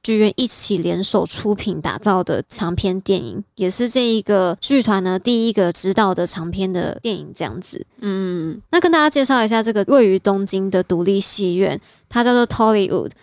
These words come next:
Speaker 1: ，T O L L Y W O O D，那它这个位置在下北泽。不知道优纪有没有去过下北泽？
Speaker 2: 没有，我就去过日本，就去过一次，就北海道。
Speaker 1: 哦，哦，北海道。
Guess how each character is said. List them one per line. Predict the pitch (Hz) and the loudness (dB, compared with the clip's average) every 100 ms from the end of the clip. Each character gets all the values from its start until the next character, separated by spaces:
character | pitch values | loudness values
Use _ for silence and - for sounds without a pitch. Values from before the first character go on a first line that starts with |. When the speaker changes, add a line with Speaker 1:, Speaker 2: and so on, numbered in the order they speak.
| _ - | _ -8
Speaker 1:
，T | - 262 | -2 2
O | 247 240 | 4 4
L | 196 185 | 4 4
L | 196 185 185 196 | 2 2 2 4
Y | 208 220 220 - - | 4 4 2 -2 -8
W | 202 185 208 220 | -4 -2 0 0
O | 233 | 2
O | 233 226 | 2 0
D， | 233 208 202 | -2 -2 0
那 | 214 214 | 0 2
它 | 220 | 2
这 | 226 | 0
个 | 202 | 2
位 | 240 | 2
置 | 214 190 | 0 0
在 | 208 | 0
下 | 214 190 | 0 0
北 | - - | -2 -8
泽。 | - - - _ _ _ | -10 -8 -8 _ _ _
不 | 339 | 2
知 | 349 | 6
道 | 330 | 6
优 | 294 269 | 6 6
纪 | 262 247 | 4 0
有 | |
没 | 190 | -2
有 | |
去 | 190 | 0
过 | 214 202 | 0 0
下 | 190 | 0
北 | 170 - | -2 -8
泽？ | - - 226 | -10 -10 -10
Speaker 2:
没 | - 175 | -8 -2
有， | 196 175 160 | 0 0 -2
我 | 170 170 | -4 0
就 | 226 240 | 2 2
去 | - - 233 208 | -2 -4 -4 -2
过 | - 196 180 165 160 | 2 2 4 2 0
日 | 180 196 | -2 -4
本， | - - | -8 -10
就 | |
去 | - 165 | -10 -8
过 | 156 | -8
一 | 104 - | -10 -8
次， | - 131 | -10 -8
就 | - 208 | -4 0
北 | 220 | 2
海 | 226 220 | 2 0
道。 | 196 85 | -2 -4
Speaker 1:
哦， | - | -4
哦， | 220 | 0
北 | 226 | 2
海 | 254 | 2
道。 | 196 208 196 90 | 2 0 0 -4